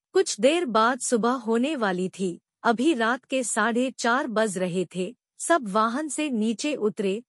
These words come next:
ड्राइवर ने वाहन को कुछ देर तक देखा और वाहन को ठीक करने की कोशिश करने लगा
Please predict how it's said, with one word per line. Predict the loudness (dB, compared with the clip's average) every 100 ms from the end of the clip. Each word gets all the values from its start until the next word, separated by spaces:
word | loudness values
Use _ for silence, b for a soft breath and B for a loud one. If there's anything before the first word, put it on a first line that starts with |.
| _ -2
ड्राइवर | 0 2 2 -2
ने | -2 -6 -10 _ _ _ _ _ _ _ _ -2
वाहन | 2 2 2 -4
को | 0 0
कुछ | 0 -2 0
देर | 2 2 2
तक | -2 -4
देखा | 0 2 2 0 -2
और | 0 0 0
वाहन | 2 0 0 -4
को | 0 0
ठीक | 0 -2 0 0 0
करने | 0 0 -2
की | -4 -6
कोशिश | 0 0 0 -4 -2
करने | -2 0 -2
लगा | -2 -4 -6